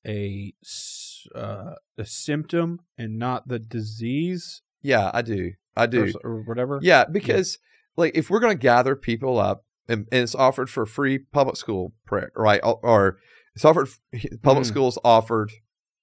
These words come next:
Speaker 2: for free for any individual that wants to come. I don't think that they should be forced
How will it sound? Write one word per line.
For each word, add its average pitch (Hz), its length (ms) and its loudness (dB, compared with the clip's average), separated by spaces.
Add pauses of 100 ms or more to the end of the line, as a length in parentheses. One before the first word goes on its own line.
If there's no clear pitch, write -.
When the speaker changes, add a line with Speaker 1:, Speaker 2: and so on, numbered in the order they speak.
Speaker 2:
for 95 160 -4
free 98 540 0 (260)
for - 140 -4
any 131 160 2 (200)
individual 143 440 -6
that 113 80 -2
wants 120 180 -6
to 117 100 -8
come. 92 520 -2 (560)
I 151 100 2
don't 165 500 0
think 117 300 0
that 127 160 -10
they 127 140 0
should 127 220 -10
be 113 120 -4
forced - 960 -2